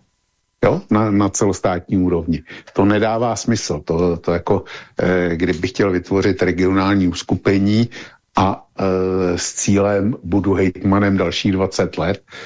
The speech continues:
tak by, tak by to vyhlásil regionální uskupení a hotovo. Já, eh, jemu je dvaapadesát, to znamená, že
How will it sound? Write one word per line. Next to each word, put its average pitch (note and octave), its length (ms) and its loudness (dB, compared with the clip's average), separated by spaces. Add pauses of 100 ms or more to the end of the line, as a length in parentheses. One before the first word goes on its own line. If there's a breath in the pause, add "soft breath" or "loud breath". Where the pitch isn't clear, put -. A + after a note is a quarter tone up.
(240 loud breath)
tak E2+ 140 0
by, F#2 320 2
tak E2 220 -4
by F2+ 240 2
to F2+ 200 -2
vyhlásil F#2 760 0 (180)
regionální F#2+ 640 0
uskupení G2+ 600 0
a F#2 40 2
hotovo. E2+ 480 -2 (580 loud breath)
Já, F#2+ 380 2
eh, G2 460 -2 (1400 loud breath)
jemu A2 220 4
je C3 80 2
dvaapadesát, G2+ 880 -2 (100)
to - 160 -4
znamená, G2 540 2
že G2 360 2